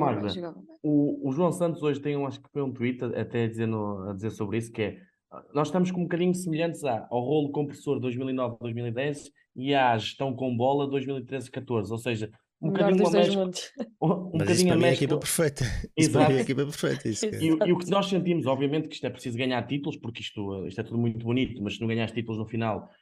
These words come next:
Speaker 1: nós podemos estar aqui a dizer, "Ah, somos invencíveis." Ah, o Benfica já foi campe-, foi, já foi, já perdeu um
Speaker 2: Campeão
Speaker 1: título a ser,
Speaker 2: invicto, é
Speaker 1: a
Speaker 2: verdade.
Speaker 1: ser invencível. Por isso, essas coisas do,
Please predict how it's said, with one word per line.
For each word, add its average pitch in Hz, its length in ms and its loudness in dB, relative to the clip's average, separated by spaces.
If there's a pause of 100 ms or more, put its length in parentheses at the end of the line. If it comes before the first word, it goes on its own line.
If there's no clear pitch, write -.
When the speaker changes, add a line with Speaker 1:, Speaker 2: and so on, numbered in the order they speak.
(120)
Speaker 1:
nós 117 140 -2
podemos 139 180 2
estar 143 140 0
aqui 143 160 2
a - 20 2
dizer, 135 300 0
"Ah, 160 160 -2
somos 160 200 -4
invencíveis." 165 480 -2
Ah, 120 160 -4
o 120 60 -8
Benfica 135 380 -2
já 147 120 -4
foi 147 140 -4
campe-, 127 420 -6
foi, 117 240 0
já 120 140 0
foi, 104 560 -4 (180)
já 139 140 -2
perdeu 143 220 0
um 143 60 4
Speaker 2:
Campeão 156 160 2
Speaker 1:
título 160 180 -2
a - 20 0
ser, 160 140 -2
Speaker 2:
invicto, 156 240 -2
é 175 60 -4
Speaker 1:
a - 20 -2
Speaker 2:
verdade. 202 260 -6
Speaker 1:
ser 160 100 0
invencível. 156 640 2
Por 110 160 -6
isso, 131 240 -2 (300)
essas 135 240 -6
coisas 135 300 -2
do, 127 360 2